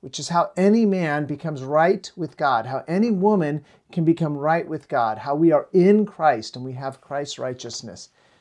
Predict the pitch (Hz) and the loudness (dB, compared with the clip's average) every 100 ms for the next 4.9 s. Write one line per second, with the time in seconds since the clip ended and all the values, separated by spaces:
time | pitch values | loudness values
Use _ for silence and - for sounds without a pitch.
0 | _ - 127 208 214 185 165 156 139 151 | _ -16 -6 2 2 4 -2 0 2 2
1 | 151 131 120 156 180 180 151 131 120 - | 0 -4 0 6 6 6 2 -2 -2 -6
2 | _ _ _ _ _ _ _ - - 139 | _ _ _ _ _ _ _ -14 -10 -8
3 | 151 147 143 143 139 135 - _ - 113 | -2 0 0 -2 -2 -2 -6 _ -12 -10
4 | 117 107 - - 120 110 92 62 | -6 -8 -10 -10 -8 -6 -6 -10